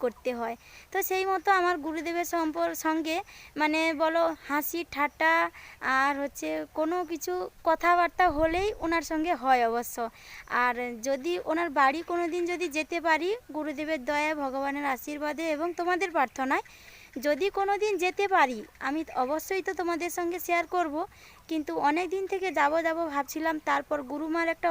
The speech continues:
অপারেশন হলো, হার্টের অপারেশন। তো হার্টের মেশিন বসিয়েছে, তখনও যাব বললাম, যেতেও পারলাম না। আর, উম, কয়েক মাস হয়ে গেল, এখন বর্তমান সুস্থ আছে বলছে, কিন্তু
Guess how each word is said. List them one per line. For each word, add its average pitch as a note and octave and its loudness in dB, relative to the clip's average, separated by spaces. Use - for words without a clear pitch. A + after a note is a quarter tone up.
অপারেশন D4 -2
হলো, C#4 -2
হার্টের C4 -2
অপারেশন। D4 -4
তো D4 0
হার্টের C4+ 0
মেশিন C#4+ -2
বসিয়েছে, D#4+ -2
তখনও D#4 -2
যাব D4 2
বললাম, D#4 0
যেতেও C#4+ -2
পারলাম D4 0
না। D4+ -2
আর, D#4 0
উম, C#4 -4
কয়েক E4 4
মাস F4 2
হয়ে D#4 4
গেল, D4+ 0
এখন D4+ -2
বর্তমান F4 -2
সুস্থ E4 -10
আছে E4+ -2
বলছে, D#4 -2
কিন্তু D#4 -4